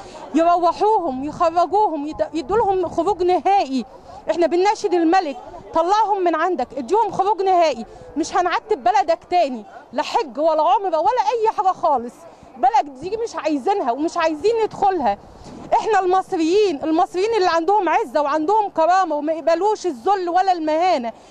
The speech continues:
إحنا مش عايزين منك حاجة، كل اللي بنطالبه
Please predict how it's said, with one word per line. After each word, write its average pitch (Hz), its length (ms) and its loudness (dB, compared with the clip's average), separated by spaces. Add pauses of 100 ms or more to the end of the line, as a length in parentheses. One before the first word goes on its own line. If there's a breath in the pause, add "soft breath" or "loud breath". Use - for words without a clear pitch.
(220 loud breath)
إحنا 381 200 0
مش 370 160 0
عايزين 330 380 2
منك 427 340 0
حاجة، 311 560 0
كل 427 60 0 (100)
اللي 370 140 -2
بنطالبه 349 540 0